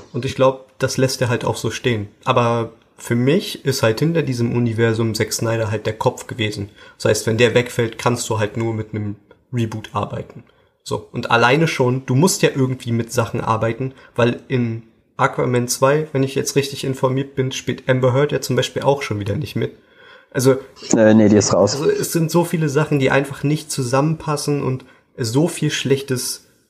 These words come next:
Speaker 1: immer gesagt wurde dagegen, dass du theoretisch sagen könntest, „Pass auf, das war ein Versuch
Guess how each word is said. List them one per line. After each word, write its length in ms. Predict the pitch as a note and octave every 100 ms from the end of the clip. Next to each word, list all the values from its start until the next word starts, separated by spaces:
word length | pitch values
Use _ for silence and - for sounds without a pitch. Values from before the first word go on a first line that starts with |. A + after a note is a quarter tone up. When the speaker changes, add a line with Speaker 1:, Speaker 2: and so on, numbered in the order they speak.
| _ _ _
Speaker 1:
immer 220 | E3 D#3+
gesagt 640 | C#3+ A#2+ A2+ C#3+ D#3 - A2
wurde 260 | G#2+ G#2+
dagegen, 540 | G#2+ A2 G2+ G#2 A#2 - _ _
dass 160 | B2+ -
du 60 |
theoretisch 440 | - B2+ B2 C#3 -
sagen 320 | B2 B2 B2
könntest, 640 | A#2+ A#2 A#2 - - _
„Pass 140 | B2 B2+
auf, 200 | D#3+ -
das 200 | A2+ B2
war 80 | B2
ein 100 | A#2+
Versuch 520 | A#2+ A2+ E3 A3+